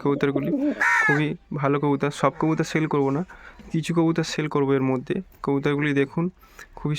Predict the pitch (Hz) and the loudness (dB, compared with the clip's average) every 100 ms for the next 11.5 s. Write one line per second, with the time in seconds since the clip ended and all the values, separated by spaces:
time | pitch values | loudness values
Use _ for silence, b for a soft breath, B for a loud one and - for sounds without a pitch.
0 | - 147 147 151 151 139 139 143 - 139 | -2 0 2 0 0 0 2 0 -2 -2
1 | 143 156 151 143 143 135 - 156 - B | 0 0 0 0 0 -2 -2 -8 -8 B
2 | B B - 139 139 143 143 139 139 147 | B B -2 0 2 4 4 2 2 0
3 | 143 160 - - - 139 135 131 135 - | 2 0 -8 -10 -2 2 2 0 -2 2
4 | 135 139 143 147 143 139 - 147 143 B | 4 4 0 0 2 0 0 -2 -2 B
5 | B B B - 139 139 135 139 135 - | B B B -2 0 0 0 2 2 2
6 | 147 147 131 156 147 - - - 831 381 | 2 2 2 0 -2 -2 -2 0 0 -2
7 | - 156 151 160 170 160 151 147 151 147 | 0 0 2 2 2 2 2 2 2 0
8 | 143 143 131 - 135 - _ - - _ | 2 2 0 -2 -6 -6 _ -20 -20 _
9 | - - - 147 143 156 156 143 135 135 | -20 -16 -4 -2 0 2 2 4 2 2
10 | 156 147 147 139 131 131 139 - B B | -2 0 0 4 2 2 -2 -2 B B
11 | B 143 139 135 151 | B -2 2 2 0